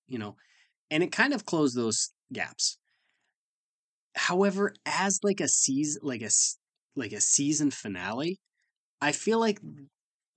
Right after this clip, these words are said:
I was expecting more closure on a lot of subjects. Thrawn, I'm, you know, on one hand, I'm kind of sad that they left it hanging, but on the other, I'm glad that they didn't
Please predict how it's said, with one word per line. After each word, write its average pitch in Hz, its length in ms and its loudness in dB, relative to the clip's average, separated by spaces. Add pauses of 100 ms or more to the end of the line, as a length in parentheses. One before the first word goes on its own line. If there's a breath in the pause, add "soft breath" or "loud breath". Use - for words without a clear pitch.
(720)
I - 60 4
was 208 160 8
expecting 196 720 4
more 127 220 2
closure 165 520 0 (280)
on 160 140 4
a 156 60 6
lot 143 260 6
of 139 100 0
subjects. - 560 -2 (260 soft breath)
Thrawn, 151 280 2 (240)
I'm, 165 320 2
you 185 100 4
know, 180 140 4
on 156 160 4
one 196 160 6
hand, 185 340 0 (960)
I'm 151 140 4
kind 160 240 4
of - 60 2
sad 117 280 4
that 117 140 -2
they 104 120 -2
left 107 280 -2
it 104 160 -10
hanging, 139 380 -4 (580)
but 135 100 2
on 156 140 6
the 135 140 8
other, 175 280 2
I'm 131 240 0
glad 147 420 2
that 139 160 0
they 117 120 0
didn't 123 320 2